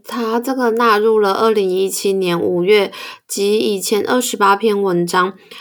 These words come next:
有三十四个独立样本，共包含一千三百一十名参与者。与宠物治疗前相比，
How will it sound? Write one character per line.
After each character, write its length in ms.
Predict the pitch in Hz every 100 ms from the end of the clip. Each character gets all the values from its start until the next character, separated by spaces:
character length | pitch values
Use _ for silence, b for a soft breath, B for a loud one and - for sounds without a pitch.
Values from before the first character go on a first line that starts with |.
| B B
有 300 | 202 208 190
三 280 | 190 220 226
十 120 | 233
四 220 | 208 -
个 180 | 208 180
独 200 | 175 185
立 200 | 185 196
样 280 | 208 190 185
本， 240 | 180 165 B B B B B -
共 260 | 277 262 240
包 220 | 233 240
含 280 | 240 214 202
一 140 | 226
千 340 | 226 247 226
三 300 | 233 220 208
百 160 | 208 190
一 180 | 190 190
十 260 | - -
名 260 | 180 175 170
参 240 | 185 180
与 160 | 196 185
者。 320 | 170 - - b b b b b b
与 440 | - 226 214 208 202
宠 200 | 220 196
物 80 |
治 220 | 240 285 269
疗 220 | 220 196
前 280 | - 208 190
相 300 | 196 196 202
比， 300 | 202 170